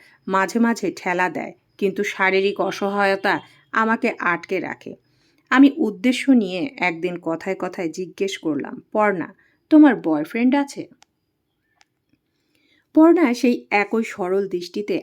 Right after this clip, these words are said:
আমার দিকে তাকিয়ে বলল, "বয়ফ্রেন্ড গার্লফ্রেন্ড বুঝি না, তবে প্রেম আছে।" "সেটা কে?" "একটা নাম তো নয়, নাম যে অনেক।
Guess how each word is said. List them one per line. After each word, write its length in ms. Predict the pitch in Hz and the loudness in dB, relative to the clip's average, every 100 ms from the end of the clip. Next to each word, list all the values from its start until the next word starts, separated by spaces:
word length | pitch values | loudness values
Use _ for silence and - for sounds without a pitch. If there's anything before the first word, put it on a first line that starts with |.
| - | -6
আমার 340 | 165 170 175 | -6 -6 -6
দিকে 240 | 190 196 202 | -6 -4 -4
তাকিয়ে 460 | 196 175 175 202 | -4 -6 -2 -2
বলল, 460 | 170 170 170 175 170 _ 190 | 0 0 0 -2 -6 _ -4
"বয়ফ্রেন্ড 640 | 190 180 185 208 202 202 | -2 -2 -2 -2 -2 -4
গার্লফ্রেন্ড 520 | 165 170 175 208 202 - | -4 -4 -4 -6 -6 -6
বুঝি 280 | 180 180 185 | -6 -4 -6
না, 180 | 135 - _ _ _ | -8 -12 _ _ _
তবে 240 | 359 370 381 | 0 4 4
প্রেম 420 | 381 196 196 180 | 2 2 2 0
আছে।" 320 | 123 - - _ _ _ _ _ | -6 -12 -20 _ _ _ _ _
"সেটা 340 | - 254 254 | -4 0 0
কে?" 260 | 247 165 - _ _ _ _ _ _ | -2 -6 -8 _ _ _ _ _ _
"একটা 420 | 233 247 - 294 | 0 0 2 6
নাম 240 | 277 233 220 | 6 6 0
তো 180 | 240 254 | 0 0
নয়, 360 | 220 147 208 - _ 202 | 0 -2 -8 -16 _ -2
নাম 260 | 196 202 | 0 0
যে 160 | 196 214 | 0 0
অনেক। 540 | 180 170 196 165 - | 0 -2 -4 -6 -10